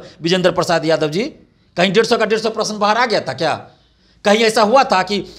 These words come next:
एक ही, एक ही आदमी जो है सत-, सात, सात साल से जमा हुआ है, उसी को परीक्षा नियंत्रक बना दिए, उसी को सचिव बना दिए,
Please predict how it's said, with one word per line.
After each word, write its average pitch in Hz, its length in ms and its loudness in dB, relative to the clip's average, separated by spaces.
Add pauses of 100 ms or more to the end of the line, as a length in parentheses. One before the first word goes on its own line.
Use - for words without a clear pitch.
(100)
एक 202 160 4
ही, 214 320 -2
एक 202 220 2
ही 220 100 2
आदमी 202 280 2
जो 196 80 0
है 202 60 4
सत-, 196 260 -2
सात, 180 260 -2
सात 196 140 -2
साल 190 140 0
से 190 100 -4
जमा 190 240 -2
हुआ 180 180 2
है, 175 180 2 (180)
उसी 175 180 -4
को 202 100 2
परीक्षा 190 360 2
नियंत्रक 196 340 -4
बना 180 180 0
दिए, 180 140 -2
उसी 185 220 -2
को 185 100 0
सचिव 202 300 -2
बना 180 220 0
दिए, 175 260 0